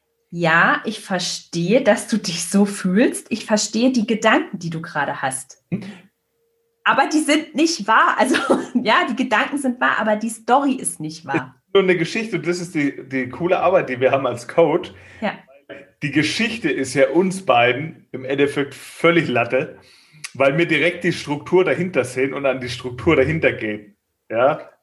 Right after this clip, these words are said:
Speaker 2: Von wegen, äh, was ist jetzt das Problem an der Story oder was ist jetzt das Thema?
Speaker 1: Ja.
Speaker 2: Und auf den Inhalt gehen.
Speaker 1: Genau, und dafür darf ich quasi, ich erstmal bei mir bleiben.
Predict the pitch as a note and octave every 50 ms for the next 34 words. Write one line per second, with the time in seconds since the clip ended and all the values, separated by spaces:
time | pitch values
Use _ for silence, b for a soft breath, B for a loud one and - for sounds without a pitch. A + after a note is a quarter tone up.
0 | - - - D#3+ - C3+ C3+ C3 C#3 C#3+ C#3 C#3+ C#3 C3+ B B B B B C3
1 | C3+ C3+ C#3 C3 C3 A#2 C#3 C#3+ D3 - E3+ - F3 D#3 - - - A#2+ B2 B2
2 | A2+ A2 C3+ D3 D3+ D3+ C3+ A#2+ A#2 - - B2 B2+ C#3+ E3+ G3 G3 D#3 C#3+ C3
3 | B2+ C3 B2+ D3+ C3 C#3 C#3 C3 - - A#2+ - - - D#3+ E3 F#3 E3+ C3 A#2+
4 | B2+ E3+ G#3+ A3 - B B B B B B _ _ _ - G3+ G3 - - _
5 | _ _ _ _ - F#3 - - - - _ _ _ _ _ _ - D#3+ D#3+ D#3+
6 | D#3 - G3+ G#3+ - D3+ D3+ C3+ B2+ A#2 B2+ - - A2+ A2+ G#2+ G#2+ G#2+ - _
7 | _ _ _ _ _ _ _ _ _ _ _ _ _ _ _ _ _ _ _ _
8 | _ - C#4+ C#4 G#3 - - G3+ G3 G#3 A3+ B3+ D#4 D#4 D#4 - A3+ A3 B3 C4
9 | D4 - - - - G#3+ G#3 G#3 G#3+ G#3+ - - _ _ _ - - E4+ G4 -
10 | - - G#3 G#3 G#3 G#3 - - - G3 F#3 F#3 G3+ A#3 D4+ D#4 - - _ _
11 | _ _ _ _ _ _ _ _ _ _ - G#3 G3+ G#3 G#3 G#3 G3+ G3 G3+ G#3+
12 | A3 G#3 - - E3 C#3+ C3+ C#3 D3 E3 - D3 C#3 - -